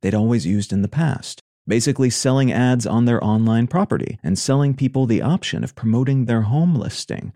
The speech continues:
or real estate company to other users.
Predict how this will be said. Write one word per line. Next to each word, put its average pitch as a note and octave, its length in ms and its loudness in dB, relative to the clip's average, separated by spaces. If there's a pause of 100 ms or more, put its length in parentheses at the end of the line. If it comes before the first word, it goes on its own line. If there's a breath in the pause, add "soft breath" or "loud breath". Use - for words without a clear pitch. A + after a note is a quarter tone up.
or A#2+ 220 2
real B2 260 2
estate A#2+ 340 -2
company - 560 -4
to A2 120 -2
other A#2+ 180 2
users. D#3+ 580 -2